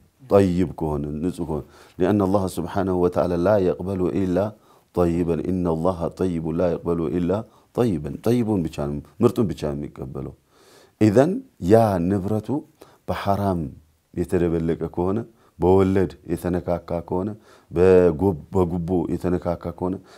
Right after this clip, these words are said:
በዘረፋ በምን በምን የተነካካ ከሆነ لا يقبله سبحانه وتعالى. حجنا الله አይቀበለውምና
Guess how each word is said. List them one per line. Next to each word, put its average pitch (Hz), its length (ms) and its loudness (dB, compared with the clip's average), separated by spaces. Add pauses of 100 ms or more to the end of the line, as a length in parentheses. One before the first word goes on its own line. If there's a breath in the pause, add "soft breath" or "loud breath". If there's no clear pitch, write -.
(100)
በዘረፋ 95 440 2 (120)
በምን 104 340 0
በምን 90 300 0
የተነካካ 90 600 -4
ከሆነ 117 280 -4 (520 soft breath)
لا 175 140 2
يقبله 80 560 -2
سبحانه 71 560 -12
وتعالى. - 580 -12
حجنا 87 400 -4
الله 87 240 -2 (520 soft breath)
አይቀበለውምና 80 880 2